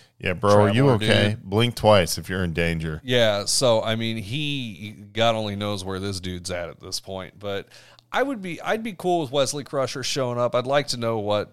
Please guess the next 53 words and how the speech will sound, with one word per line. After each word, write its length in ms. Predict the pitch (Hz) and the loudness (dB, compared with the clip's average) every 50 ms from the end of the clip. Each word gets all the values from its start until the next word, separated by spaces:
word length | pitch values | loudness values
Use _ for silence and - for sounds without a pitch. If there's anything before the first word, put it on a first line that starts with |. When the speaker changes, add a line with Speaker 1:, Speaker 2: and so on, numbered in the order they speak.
| _ _ _ | _ _ _
Speaker 2:
what 200 | - 101 101 - | -18 -16 -14 -12
the 100 | - 98 | -10 -6
heck's 280 | 98 104 104 95 - - | -6 -4 -4 -6 -8 -10
been 180 | 104 98 95 | -10 -10 -8
going 240 | 95 101 101 101 101 | -4 -2 -2 -2 -2
on 180 | 98 98 98 92 | -2 -4 -6 -6
with 140 | 80 85 82 | -10 -12 -10
him. 360 | 98 98 98 98 101 107 104 - - _ _ - | -8 -6 -6 -6 -8 -8 -12 -16 -20 _ _ -6
Um, 340 | 98 92 92 90 90 85 | -4 -4 -4 -4 -4 0
Speaker 1:
Yeah, 260 | 101 110 120 262 226 117 - _ _ | 2 2 2 2 0 -2 -6 _ _
I'd 180 | - 90 104 131 | 2 4 4 4
be 80 | 175 170 | 4 2
interested 400 | 147 123 - - - - 92 85 | 2 0 0 -2 -4 -4 -4 -4
in 80 | 85 | -4
that. 240 | 82 80 87 107 - - _ - | -2 -2 -2 -2 -2 -4 _ -6
Speaker 2:
I 200 | 113 117 123 123 | -4 -4 -4 -2
think 200 | 107 139 127 113 | -4 -4 -6 -6
it's 100 | 107 90 104 | -6 -8 -8
really 480 | 87 87 98 104 117 123 127 123 123 113 | -10 -8 -4 -2 0 2 2 0 -2 -4
cool 260 | - - 110 104 101 | -6 -6 -6 -6 -6
they're 100 | 104 104 | -6 -6
bringing 380 | 92 101 101 98 98 101 98 98 | -6 -6 -6 -6 -6 -6 -8 -8
the 100 | 98 92 | -8 -8
original 420 | 92 95 98 95 92 101 95 92 | -6 -8 -8 -8 -8 -8 -10 -10
cast 440 | - - 104 95 92 95 92 - - | -6 -4 -2 -2 0 -2 -4 -6 -6
from 300 | - 101 90 90 87 82 | -8 -8 -8 -8 -10 -12
The 100 | 95 95 | -10 -10
Next 200 | 95 90 85 - | -8 -8 -8 -8
Generation 580 | - 98 95 92 90 92 95 - - 98 82 85 | -8 -8 -8 -8 -8 -8 -8 -8 -8 -10 -12 -12
back. 480 | 90 87 85 85 87 98 110 - - - - - - | -10 -8 -6 -6 -6 -6 -8 -10 -14 -20 -20 -12 -8
Um, 540 | 107 92 90 90 87 85 87 85 73 - - _ _ _ _ - | -4 -4 -4 -4 -6 -8 -10 -14 -18 -18 -20 _ _ _ _ -6
I 160 | 95 101 95 | -4 -4 -4
hope, 420 | - - - 117 117 131 135 - _ _ _ _ | -6 -4 -4 -2 -2 -2 -4 -6 _ _ _ _
and, 200 | - 110 104 101 | -8 -8 -6 -6
and 240 | - - 113 110 117 | -8 -8 -6 -4 -2
this 100 | 135 135 | -2 -2
show's 280 | - - 151 139 117 107 | 0 0 0 -2 -2 0
done 260 | 107 117 117 117 113 | 0 0 0 2 0
so 300 | - - - - 120 123 | -2 -2 0 0 0 0
well 320 | 127 123 123 117 113 117 117 | 0 2 2 2 2 2 0
with 160 | 113 98 95 | -4 -6 -8
blending 680 | 95 92 101 95 98 101 101 104 107 107 104 104 95 - | -10 -12 -8 -4 -2 -2 -2 -4 -6 -8 -8 -10 -10 -8
old 280 | 107 98 95 101 - | -8 -8 -8 -8 -12
cast 380 | - - 110 107 101 98 - - | -4 0 0 0 0 0 -4 -6
and 160 | 98 95 87 | -8 -10 -10
new 160 | 90 90 92 | -10 -12 -12
cast 380 | 92 - 107 101 98 92 - - | -8 -4 -4 -4 -2 -4 -6 -6
already, 500 | 82 82 85 85 87 92 98 107 113 - | -8 -8 -8 -8 -8 -6 -6 -6 -8 -8
I 100 | 92 92 | -10 -10
think 300 | 90 - - 98 95 85 | -12 -12 -12 -12 -10 -10
it'll 140 | 98 90 85 | -10 -10 -10
be 120 | 95 90 | -10 -12
fine. 520 | 90 - - 90 87 92 98 101 104 110 | -12 -12 -12 -10 -10 -8 -8 -10 -10 -12